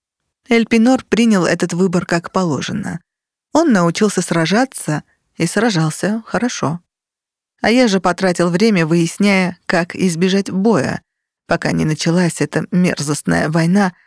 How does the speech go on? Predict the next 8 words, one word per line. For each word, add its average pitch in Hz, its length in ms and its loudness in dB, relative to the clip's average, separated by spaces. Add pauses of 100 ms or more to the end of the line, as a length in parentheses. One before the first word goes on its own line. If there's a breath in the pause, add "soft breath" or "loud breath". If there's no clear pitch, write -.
(260 soft breath)
от 214 200 -4
участия 208 480 2
в - 60 -8
которой 175 440 0
я 175 180 2
не 165 120 0
смог 156 340 -4
отвертеться. - 840 -8